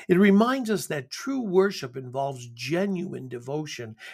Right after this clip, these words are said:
and a desire to be closer to God rather than getting caught up in superficial traditions. Now, I'm not saying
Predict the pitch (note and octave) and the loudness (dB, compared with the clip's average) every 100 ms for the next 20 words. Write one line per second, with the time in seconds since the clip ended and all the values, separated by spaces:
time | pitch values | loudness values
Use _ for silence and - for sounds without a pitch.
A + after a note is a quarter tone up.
0 | - C#3 B2+ C#3 B2+ D#3 D3+ C#3+ C3 B2+ | -6 -4 -2 -2 2 2 2 -4 -8 -10
1 | - C#3+ C3 - A#2+ A2+ C3 C3+ B2 B2+ | -4 -2 -2 -4 -12 -8 -2 -2 -2 -4
2 | C3+ B2+ A#2 A#2 - - - D3 D3 B2+ | -4 -6 -8 -10 -14 -20 -2 0 0 -6
3 | - C#3+ C3+ C#3 B2 G#2 - - F3+ - | -2 0 0 -2 -6 -8 -6 -2 -4 -4
4 | B2 - D3 C3 - A2+ - A2 C3 C3+ | -10 -8 -8 -8 -10 -14 -18 -8 -6 -6
5 | - A#2 _ _ _ _ _ _ _ _ | -10 -16 _ _ _ _ _ _ _ _
6 | _ _ _ - _ B2+ C3+ A#3 C#4+ C#4 | _ _ _ -20 _ 0 2 2 0 -2
7 | C4+ C4 - F3+ C3 F#2+ A2 | -2 -4 0 2 0 -6 -12